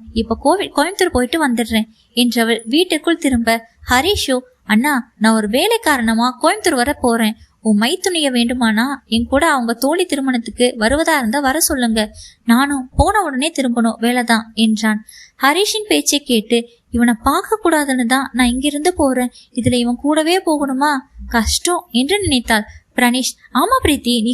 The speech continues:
ஹரிஷ் கூடவே போயிட்டு வந்துரு" என்று கூற, பிரீத்தியோ மனதிற்குள், "இல்லாத தோழிக்கு திருமணம், தோழியே இல்ல, இதில் தோழிக்கு திருமணத்தை எங்கே போவது? இப்பவே கிளம்புவதா சொன்ன பொய்,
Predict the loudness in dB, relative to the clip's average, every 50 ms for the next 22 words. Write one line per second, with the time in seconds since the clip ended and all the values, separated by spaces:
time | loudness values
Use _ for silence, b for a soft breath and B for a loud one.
0 | 0 0 0 2 2 0 0 0 0 0 0 0 0 0 0 0 -2 0 -2 -2
1 | 0 0 0 0 0 -2 -2 -2 -2 -2 0 0 -2 0 0 -2 -2 0 0 0
2 | -2 -2 B B B B B B B 0 0 0 0 0 0 0 0 0 0 -2
3 | 0 0 2 2 2 0 -2 -4 -4 -2 -2 -4 -4 -4 -4 -4 -2 0 0 0
4 | 0 0 0 0 0 0 0 -2 -2 -4 -4 -2 -2 -2 0 0 0 0 0 0
5 | -2 -6 b b b b _ 0 0 2 2 2 2 2 0 0 0 0 -2 -2
6 | -4 -2 -4 -4 -4 -4 -4 -4 -4 -4 -4 -2 0 0 0 0 0 -2 -2 -2
7 | -2 -2 -2 -2 -4 -4 -4 -4 -4 -4 -2 -4 -2 -2 -2 -2 0 -2 -2 -2
8 | 0 -2 -2 -4 b b b b b b b b b -2 0 0 0 0 0 0
9 | 0 0 0 0 -2 -2 -2 -4 -4 -4 -4 -4 -2 -2 -4 -4 _ -2 -2 0
10 | 0 -2 -6